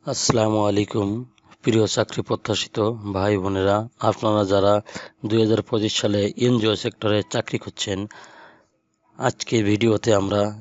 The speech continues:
এনজিও সেক্টরে অন্যতম জনপ্রিয় এনজিও প্রতিষ্ঠান ডাক দিয়ে যায় এনজিওতে নতুন চাকরি বিজ্ঞপ্তি সম্পর্কে আলোচনা করব।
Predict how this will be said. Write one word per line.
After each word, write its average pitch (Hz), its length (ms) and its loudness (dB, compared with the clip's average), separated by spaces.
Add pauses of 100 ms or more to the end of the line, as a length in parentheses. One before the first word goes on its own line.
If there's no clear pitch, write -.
(180)
এনজিও 107 400 0
সেক্টরে 101 520 -2 (120)
অন্যতম 113 460 -2 (100)
জনপ্রিয় 107 540 -2
এনজিও 101 320 -4
প্রতিষ্ঠান 104 540 -8 (560)
ডাক 117 200 2
দিয়ে 107 280 0
যায় 107 180 2
এনজিওতে 107 580 -2 (600)
নতুন 117 380 0
চাকরি 113 380 -2
বিজ্ঞপ্তি 104 460 -4
সম্পর্কে 104 500 -4 (320)
আলোচনা 104 460 0
করব। 95 260 -6